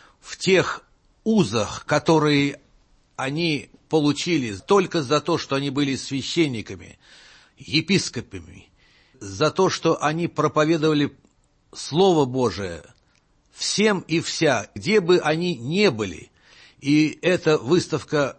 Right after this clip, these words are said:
к сожалению, сделана не только от церкви, там какие-то церковные предметы из цака вроде как есть. Нам нужна такая выставка повседневно всегда, чтобы она была постоянной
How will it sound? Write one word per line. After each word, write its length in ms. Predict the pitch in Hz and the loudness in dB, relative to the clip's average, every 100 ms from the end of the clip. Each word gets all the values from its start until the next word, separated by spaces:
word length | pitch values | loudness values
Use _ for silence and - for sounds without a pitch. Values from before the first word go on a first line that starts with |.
| _ | _
к 80 | - | -8
сожалению, 800 | 156 117 143 170 175 160 147 | -6 -2 0 2 2 0 -2
сделана 560 | 120 98 170 165 151 147 | -4 -2 0 2 0 -4
не 220 | 143 156 | -4 -4
только 360 | - 185 175 147 | 0 0 0 -4
от 240 | - 143 | -4 -8
церкви, 360 | - 156 - 117 | 0 0 0 -6
там 200 | - 143 | -4 -2
какие-то 380 | 147 151 143 - | -4 -4 -6 -4
церковные 480 | 143 165 151 143 | -4 -2 0 -2
предметы 480 | 139 135 123 147 143 | -6 -8 -6 -6 -6
из 340 | 127 - 139 - | -8 -4 -6 -6
цака 440 | - 147 - 127 | -2 -2 -2 -8
вроде 300 | 92 131 139 | -6 -4 -4
как 220 | 127 135 131 | -2 -6 -2
есть. 340 | 143 - - _ - - - | -2 -4 -16 _ -20 -20 -20
Нам 440 | - 160 202 175 - | -4 2 2 0 -4
нужна 560 | 131 156 120 123 175 | -2 0 0 0 0
такая 480 | 170 147 151 156 151 | 0 -2 0 0 2
выставка 600 | 120 117 175 - - 135 | 0 -2 -2 -4 -8 -8
повседневно 840 | - 156 139 - 139 131 175 170 139 | -4 -4 -4 -4 -4 -2 -4 -4 -6
всегда, 500 | - 165 156 151 123 | -4 -6 -2 -2 -2
чтобы 220 | - 123 | -6 -6
она 140 | 135 | -4
была 220 | 135 139 | -2 -4
постоянной 960 | - 135 - 143 139 214 196 120 87 | -4 -8 -6 -4 0 2 2 -2 -8